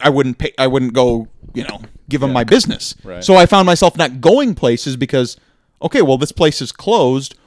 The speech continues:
Speaker 1: or, um, I have to fulfill some requirement, and it's like, I'm not gonna do that, so I guess I won't go.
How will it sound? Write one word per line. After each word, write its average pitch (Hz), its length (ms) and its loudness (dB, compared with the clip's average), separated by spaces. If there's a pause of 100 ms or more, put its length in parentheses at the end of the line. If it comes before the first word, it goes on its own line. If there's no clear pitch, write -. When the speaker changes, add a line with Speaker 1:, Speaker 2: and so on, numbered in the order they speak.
(120)
Speaker 1:
or, 139 680 2 (520)
um, 104 540 -4 (560)
I 135 120 -2
have 147 220 -2
to 135 240 -4 (420)
fulfill 143 340 -4
some 143 260 -6
requirement, 139 640 -2
and 123 100 -4
it's 117 100 -10
like, 135 160 -6
I'm 147 100 0
not 220 160 0
gonna 208 160 0
do 247 160 2
that, 127 220 -4
so 208 120 -4
I 240 60 -6
guess 220 200 -6
I 226 40 -2
won't 208 200 -4
go. 147 360 -6